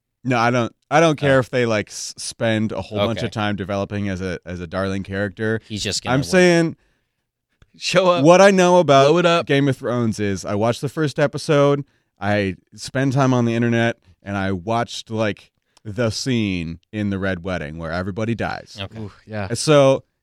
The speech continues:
Speaker 1: and they loved doing that to people.
Speaker 3: Mm-hmm.
Speaker 1: Everybody lost their friggin' minds, and it was the biggest thing to happen in this show. Everyone was like, "I can't believe they killed everybody." What would be the most unsatisfying, disappointing thing to do?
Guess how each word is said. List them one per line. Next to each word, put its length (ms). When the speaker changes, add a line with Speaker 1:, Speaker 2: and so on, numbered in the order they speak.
Speaker 1:
and 180
they 100
loved 420
doing 260
that 240
to 60
people. 520
Speaker 3:
Mm-hmm. 260
Speaker 1:
Everybody 460
lost 380
their 120
friggin' 380
minds, 440
and 140
it 80
was 160
the 140
biggest 380
thing 180
to 60
happen 340
in 100
this 160
show. 360
Everyone 420
was 120
like, 280
"I 300
can't 220
believe 240
they 120
killed 340
everybody." 580
What 180
would 140
be 180
the 220
most 600
unsatisfying, 960
disappointing 560
thing 220
to 80
do? 340